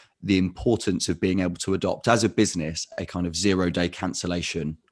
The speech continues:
um, environment, right? Like, you, you shouldn't be holding on to clients because they're contractually obliged to stick with you.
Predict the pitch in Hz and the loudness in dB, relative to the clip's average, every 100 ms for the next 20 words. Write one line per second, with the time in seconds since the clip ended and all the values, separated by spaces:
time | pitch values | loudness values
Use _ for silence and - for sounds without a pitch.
0 | - 85 82 78 87 85 82 76 67 - | -10 -6 -4 -2 -2 0 2 0 -4 -8
1 | - - - 90 - 98 - 104 113 104 | -12 -20 -10 -6 0 -2 0 -2 2 2
2 | - 131 120 101 107 101 101 90 - - | 4 4 4 2 4 4 2 0 -4 0
3 | 98 82 - - 80 90 85 - 92 - | 0 0 -4 -6 -4 -6 -6 -2 -2 0
4 | 101 82 - 90 87 80 90 85 82 - | 0 -2 -2 0 0 0 0 0 -2 -6
5 | - - 87 - 73 71 58 | -10 -4 -6 -4 -6 -6 -6